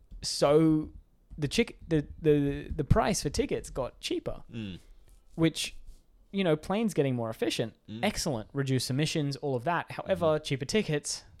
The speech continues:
Speaker 1: what does that mean?
Speaker 2: Bad business.
Speaker 1: Well, good business, technically. 'Cause the plane, the, the, the companies are getting more tickets
Speaker 2: Oh, yeah,
Speaker 1: sold.
Speaker 2: true. Fair enough.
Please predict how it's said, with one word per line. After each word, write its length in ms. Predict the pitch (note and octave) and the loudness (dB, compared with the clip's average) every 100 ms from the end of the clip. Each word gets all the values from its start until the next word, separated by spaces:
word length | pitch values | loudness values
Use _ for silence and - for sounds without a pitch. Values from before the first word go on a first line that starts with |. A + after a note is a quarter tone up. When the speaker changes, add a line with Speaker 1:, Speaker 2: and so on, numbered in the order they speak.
| - - - - | -20 -20 -20 -4
Speaker 1:
what 100 | C3+ | -2
does 100 | C3 | 0
that 200 | B2+ G#2 | -2 -4
mean? 260 | - - - _ | -16 -18 -20 _
Speaker 2:
Bad 640 | D#2+ D2 E2+ F#2+ G#2+ A2+ | -12 0 2 6 6 4
business. 920 | F#2 F#2+ F2 D#2+ D#2+ D2+ - - - - - | 2 2 0 -4 -6 -6 -6 -6 -8 -10 -10
Speaker 1:
Well, 280 | D3 B2 B2+ | -8 -8 -2
good 220 | D3+ D#3+ | 2 2
business, 560 | - - - - - - - - - | 0 -10 -12 -14 -18 -20 -20 -20 -4
technically. 480 | C#3+ - - - - - - - - - - - | -4 -4 -18 -14 -14 -14 -20 -20 -20 -20 -20 -20
'Cause 140 | - C#3 | -4 -4
the 80 | B2+ | -2
plane, 340 | - D3+ B2 | 0 0 0
the, 180 | - B2+ - | -2 -2 -2
the, 100 | - - - | -10 -10 -6
the 80 | B2+ | 2
companies 360 | F3 E3+ B2+ | 2 4 2
are 60 | A#2+ | 2
getting 200 | B2 B2 | 2 0
more 120 | A#2 | 0
tickets 360 | A2+ C#3 G2 F#2 | 0 0 0 -2
Speaker 2:
Oh, 60 | E2+ | -4
yeah, 40 | |
Speaker 1:
sold. 120 | - | -6
Speaker 2:
true. 140 | - - - | -10 -12 -12
Fair 180 | - | -14
enough. 400 | - - - - | -14 -14 -16 -18